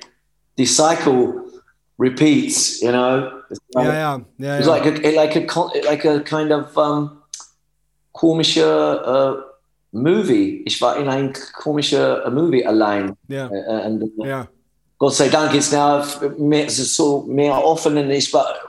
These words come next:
Speaker 1: war Fußball gucken mit meinen Freund,
Speaker 2: Ja.
Speaker 1: Freunden in, äh,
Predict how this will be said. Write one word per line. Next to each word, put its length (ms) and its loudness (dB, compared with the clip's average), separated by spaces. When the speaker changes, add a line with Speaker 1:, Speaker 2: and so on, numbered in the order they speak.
Speaker 1:
war 420 0
Fußball 460 0
gucken 480 -2
mit 100 -4
meinen 240 -2
Freund, 480 -4
Speaker 2:
Ja. 240 -6
Speaker 1:
Freunden 400 0
in, 120 -4
äh, 20 -10